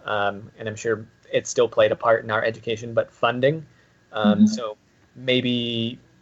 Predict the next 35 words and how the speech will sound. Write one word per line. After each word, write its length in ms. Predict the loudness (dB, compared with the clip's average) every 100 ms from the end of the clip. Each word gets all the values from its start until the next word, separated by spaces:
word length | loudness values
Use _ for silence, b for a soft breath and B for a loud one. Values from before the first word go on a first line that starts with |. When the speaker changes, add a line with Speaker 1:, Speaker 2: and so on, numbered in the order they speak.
| _ -6
Speaker 1:
you're 240 | -2 4
offered 480 | 2 4 2 2 -2
this 160 | -6
type 220 | 0 0 0
of 120 | -2
funding 600 | -4 0 0 0 -4 -6
for 560 | 0 4 4 4 0 -8 _ _ _ -12 -4
being 300 | -2 -2 -4
a 40 |
T 300 | -4 -2 4
A 220 | 6 4
if 100 | 0
you 100 | -2
go 200 | 4 4
here, 560 | 2 2 4 6 4 -2 b b b _
um, 240 | -4 -4 -4
to 120 | -2
this 220 | 0 0
school, 520 | -2 -2 4 4 4 -4 _ -6
um, 320 | -4 -4 -2
but 200 | 0 0
it 80 | -2 0
really 160 | 0
kinda 200 | 2 0
depends 320 | 0 0 0
on 80 | 0
what 160 | -2 -2
you 80 | 0
wanna 220 | 0 0
do, 300 | 0 0 2
right? 260 | 2 0 -4
Um, 220 | -8 -4
I 60 | -2
think 200 | -2 0
we've, 180 | 0